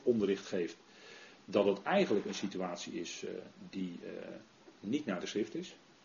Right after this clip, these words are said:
En wat je dus ziet gebeuren vandaag de dag in gemeentes, is dat vrouwen, hè, op een voorgangersplek terechtkomen. Of, eh, de vooraanstaande plekken hebben in de gemeentes. En vooraanstaand bedoel ik dan nu even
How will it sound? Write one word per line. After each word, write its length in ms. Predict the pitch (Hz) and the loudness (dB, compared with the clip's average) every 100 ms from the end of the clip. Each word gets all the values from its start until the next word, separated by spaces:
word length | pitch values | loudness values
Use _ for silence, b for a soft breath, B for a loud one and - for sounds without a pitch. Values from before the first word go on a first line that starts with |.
| - b b b b b b - | -20 b b b b b b -10
En 340 | 107 101 95 95 | -2 0 2 2
wat 180 | 107 110 | 2 2
je 80 | 98 | 2
dus 140 | - | 0
ziet 160 | 113 - | 0 -4
gebeuren 540 | 85 92 101 131 139 | 0 4 4 4 0
vandaag 420 | - 98 92 82 87 | -4 -6 -4 -6 -8
de 80 | |
dag 360 | 82 95 110 - - - - - | -4 -4 -4 -12 -20 -20 -20 -12
in 180 | 101 95 | -6 -6
gemeentes, 680 | 87 95 101 104 127 - b b b b - | -4 -4 -4 -2 -4 -4 b b b b 0
is 200 | 110 - | 0 2
dat 320 | 87 - - - - - | -2 -4 -12 -20 -20 -6
vrouwen, 640 | 104 98 85 113 - - - | 0 2 2 2 -2 -8 -14
hè, 220 | - 104 127 - | -10 -8 -8 -4
op 200 | 98 95 | -4 -4
een 180 | 82 | -8
voorgangersplek 720 | - 123 127 127 117 - 110 - | 4 6 6 4 -2 0 0 0
terechtkomen. 640 | 95 - - 80 - - - B B B B | -4 -4 -6 -6 -8 -18 -20 B B B B
Of, 500 | - 95 - - - - | 0 0 -2 -14 -14 -6
eh, 80 | 95 90 87 | -4 -4 -4
de 140 | 87 | -6
vooraanstaande 540 | - 101 98 - 92 92 | 0 2 2 0 -2 2
plekken 280 | 123 113 | 2 4
hebben 200 | 101 90 | 2 0
in 60 | 87 | -2
de 80 | 90 | -2
gemeentes. 460 | 92 113 120 107 | 0 0 0 -6
En 140 | 92 85 | -8 -4
vooraanstaand 460 | 98 101 95 90 | -2 0 -2 -4
bedoel 200 | 87 101 | 0 0
ik 100 | 92 | 2
dan 160 | 92 92 | 2 4
nu 200 | 110 127 | 6 6
even 340 | 101 87 90 | 6 6 2